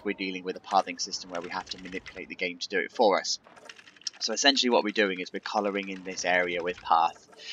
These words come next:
So I would have laid out everywhere that I want buildings, and I wouldn't have built the buildings at this point. I just put some kind of a brick outline, as you've seen in the,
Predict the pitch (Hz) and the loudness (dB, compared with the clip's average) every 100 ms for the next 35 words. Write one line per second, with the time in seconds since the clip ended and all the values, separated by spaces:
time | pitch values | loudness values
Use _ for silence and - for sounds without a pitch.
0 | - - 139 123 117 - 117 120 117 113 | -8 8 12 12 12 10 10 10 6 8
1 | 131 147 135 113 - 113 110 104 101 95 | 8 12 12 12 10 4 2 6 6 8
2 | 95 98 87 - - 95 87 95 110 123 | 6 4 0 -4 -2 -2 0 -2 0 8
3 | 127 143 147 123 - 143 127 101 107 98 | 10 10 8 6 0 4 4 4 2 2
4 | 101 98 107 - 101 98 92 107 - - | -2 -8 -10 -6 -4 0 0 0 -4 -4
5 | - 113 104 107 92 90 98 - 92 82 | -2 -4 -2 -4 -4 -6 -8 2 2 4
6 | 87 87 92 98 90 - 104 92 90 87 | 2 0 -4 -4 -4 2 2 2 -6 -2
7 | 90 | -2